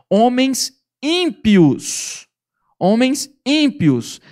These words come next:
que transformam em libertinagem a graça de nosso Deus."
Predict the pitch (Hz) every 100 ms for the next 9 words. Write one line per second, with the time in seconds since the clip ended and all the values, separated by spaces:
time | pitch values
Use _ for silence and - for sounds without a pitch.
0 | - 196 202 190 175 185 208 220 208 202
1 | 226 226 196 202 196 185 156 156 160 165
2 | 170 170 - 175 170 143 156 170 156 147
3 | 143 151 147 165 113 - - - -